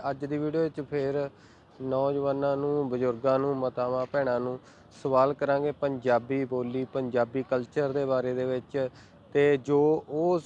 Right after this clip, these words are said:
ਸ਼ਬਦ ਤੇ ਅਖਾਣ, ਮੁਹਾਵਰੇ ਜੋ ਆਪਣੇ ਪੁਰਾਣੇ ਪੰਜਾਬ ਦੇ ਵਿੱਚ ਪਹਿਲੇ ਘਰਾਂ ਦੇ ਵਿੱਚ ਆਮ ਤੌਰ 'ਤੇ ਬਜ਼ੁਰਗ ਬੋਲਿਆ ਕਰਦੇ ਸੀ, ਤੇ ਦੇਖਦੇ ਹਾਂ ਅੱਜ ਕੱਲ੍ਹ ਦੇ ਨੌਜਵਾਨਾਂ ਨੂੰ ਤੇ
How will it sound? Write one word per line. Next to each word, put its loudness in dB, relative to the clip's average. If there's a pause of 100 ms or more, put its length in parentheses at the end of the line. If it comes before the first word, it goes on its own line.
(100)
ਸ਼ਬਦ 2
ਤੇ 2
ਅਖਾਣ, -2
ਮੁਹਾਵਰੇ -2
ਜੋ -2
ਆਪਣੇ -2
ਪੁਰਾਣੇ 0 (460)
ਪੰਜਾਬ 4
ਦੇ 0
ਵਿੱਚ -2 (600)
ਪਹਿਲੇ 2
ਘਰਾਂ 0
ਦੇ -2
ਵਿੱਚ -4
ਆਮ 0
ਤੌਰ -2
'ਤੇ -4
ਬਜ਼ੁਰਗ 0
ਬੋਲਿਆ 0
ਕਰਦੇ 0
ਸੀ, -4
ਤੇ -4
ਦੇਖਦੇ -4
ਹਾਂ 0
ਅੱਜ -4
ਕੱਲ੍ਹ -2
ਦੇ -2
ਨੌਜਵਾਨਾਂ -2
ਨੂੰ -4 (420)
ਤੇ 0